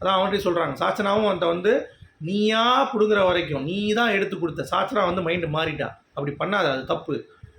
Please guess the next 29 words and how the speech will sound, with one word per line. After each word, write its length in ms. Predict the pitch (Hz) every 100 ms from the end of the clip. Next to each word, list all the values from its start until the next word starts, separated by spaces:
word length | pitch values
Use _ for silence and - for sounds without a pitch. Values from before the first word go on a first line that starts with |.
| -
அப்படின்ற 300 | 160 165 147
மாதிரி 220 | 185 180
எக்ஸ்பிளைன் 220 | 185 165
பண்றாரு. 240 | 147 127 123
So, 180 | - 151
பக்காவா 480 | - - 254 254 226
சொன்னாரு, 200 | 202 165
அந்த 120 | 147
பாயிண்ட் 280 | 151 165 143
நல்லா 260 | 143 185
இருந்தது. 340 | 185 143 - - - - - -
ஆனா 180 | 151
அதே 400 | 170 143 175 240
இதை 160 | 247 180
அருணுக்கும் 880 | 165 - 143 170 226 220 - 285 339 - - -
முத்துக்குமரன் 560 | 185 214 190 180 233 175
பண்ணியிருக்க 340 | 160 170 160
வேண்டும், 360 | 139 131 147 131
பயஸ்டா 400 | 160 180 151 165
இல்லாமல் 540 | 147 151 143 233 - - - -
பண்ணியிருந்தாருன்னா 600 | 165 190 175 147 151 233
மிகப்பெரிய 540 | 170 233 226 240 269 240
ஒரு 120 | 196
பிளேயரா 260 | 180 190 175
இருந்திருப்பார் 460 | 165 165 156 147
அப்படிங்கிறது 320 | 143 143 170 156
பார்க்க 360 | 143 139 127
முடிஞ்சுச்சு. 400 | 120 117 - -
Maybe 380 | 151 160 208